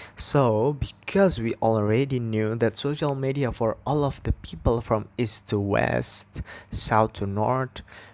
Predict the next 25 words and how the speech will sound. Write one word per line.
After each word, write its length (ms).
we 120
can 280
do 200
a 20
lot 360
of 140
better 280
things 380
in 120
social 420
media, 400
especially 760
in 120
this 480
middle 340
o-, 120
in 220
the 140
middle 420
of 140
this 140
pandemic. 760
I 80
saw 380
that 200